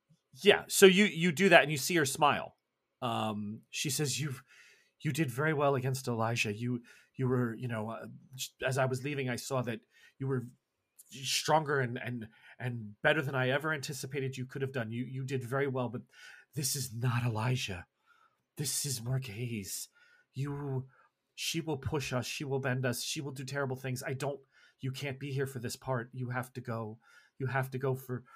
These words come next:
for, for all of our safeties. I, I, I will summon some of the other elders. I will call out to, to those who can help us, but we can't feed her anymore. We can't keep this up. We have to stop her from, from her power growing. She will,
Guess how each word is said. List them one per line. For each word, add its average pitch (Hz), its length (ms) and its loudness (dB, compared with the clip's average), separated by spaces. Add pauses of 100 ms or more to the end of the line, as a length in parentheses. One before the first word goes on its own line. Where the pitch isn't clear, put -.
(340)
for, 127 300 -2
for - 180 -8
all 143 200 -2
of 135 80 -2
our 127 100 0
safeties. 131 400 -4
I, 143 140 6
I, 143 440 6
I - 40 2
will 160 120 0
summon 160 380 0
some 147 180 -4
of 143 80 -2
the 135 100 2
other 135 280 2
elders. 123 420 0
I 120 140 2
will 135 280 0 (340)
call 156 400 6
out 131 260 4 (140)
to, 135 260 0 (340)
to 147 100 -2
those 139 300 0
who 135 100 -4
can 131 160 -6
help 131 280 -2
us, 131 140 0
but 131 200 0 (500)
we 139 120 -2
can't 160 320 -4
feed 147 220 -2
her 131 120 0
anymore. 117 340 -2
We 123 120 0
can't 143 380 -6
keep 156 260 -12
this 131 180 -6
up. 143 180 0
We 131 140 0
have 131 220 4
to - 80 -12
stop 131 320 -4
her 131 100 -2
from, 127 300 -8 (720)
from 147 180 -2
her 139 120 0
power 135 320 0
growing. 131 420 -2
She 139 300 -4
will, 131 280 -6